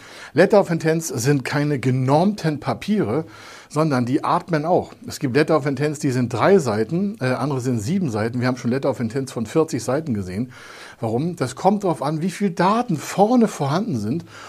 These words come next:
und wie du schon mit dem Verkäufer in Kommunikation oder mit dem M und A-Berater in Kommunikation gestanden hast. Das heißt, was wurde da besprochen? Sind da schon Daten ausgetauscht werden, wie vielleicht der Verkauf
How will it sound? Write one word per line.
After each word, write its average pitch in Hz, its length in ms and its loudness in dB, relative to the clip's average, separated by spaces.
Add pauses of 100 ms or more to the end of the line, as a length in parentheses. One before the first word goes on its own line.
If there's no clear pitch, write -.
(120)
und 131 240 -2
wie 196 80 4
du 196 100 2
schon - 180 0
mit 170 120 2
dem 147 120 -2
Verkäufer 165 1120 2
in 143 140 -2
Kommunikation 147 800 0
oder 131 140 2
mit 120 100 2
dem 117 100 0
M 110 140 -2
und 104 100 -2
A-Berater 123 520 -2 (380)
in 123 100 -2
Kommunikation 123 560 2
gestanden 117 420 0
hast. - 240 -18 (220)
Das 135 180 0
heißt, 135 280 2 (300)
was 160 280 0
wurde 151 220 4
da 139 40 4
besprochen? 131 640 0
Sind 147 160 -4
da 147 100 2
schon 127 280 -6
Daten 151 340 -2
ausgetauscht 143 640 -4
werden, 139 260 0
wie 139 120 -6
vielleicht 139 320 -2
der 143 100 2
Verkauf 139 560 2